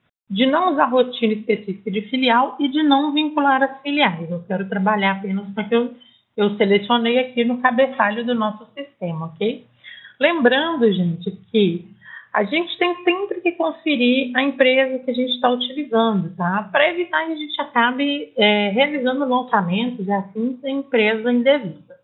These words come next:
ok? Então, aqui no cabeçalho, é sempre importante que a gente confira a empresa e que a gente confira também se o ano de exercício está correto,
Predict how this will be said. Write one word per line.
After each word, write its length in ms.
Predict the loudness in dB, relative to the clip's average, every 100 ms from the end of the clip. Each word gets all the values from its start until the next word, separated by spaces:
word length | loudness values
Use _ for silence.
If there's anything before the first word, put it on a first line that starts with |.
| _ _ _
ok? 360 | -4 -4 -8 _ -20 -20 -20 _
Então, 280 | -2 0 2
aqui 160 | 2
no 100 | 2
cabeçalho, 680 | 4 4 4 2 0 0 0
é 40 |
sempre 240 | 0 -2 -2
importante 480 | 0 0 0 -6 -8
que 220 | -10 -10
a 20 |
gente 160 | -10 -8
confira 460 | -10 -6 -6 -2
a 20 |
empresa 640 | -2 -2 -2 0 0 0 -8 -18 _ _
e 80 | -4
que 80 | 0
a 80 | 0
gente 240 | 0 -4
confira 500 | -6 -8 -4 0 0
também 680 | 2 2 2 2 -2 -8 -8
se 280 | -4 -2 -2 0
o 160 | 2
ano 200 | 2 -2 -4
de 60 |
exercício 680 | 0 0 0 -2 -14 -14 -14
está 220 | -2 0
correto, 680 | 2 0 2 2 2 -2 -8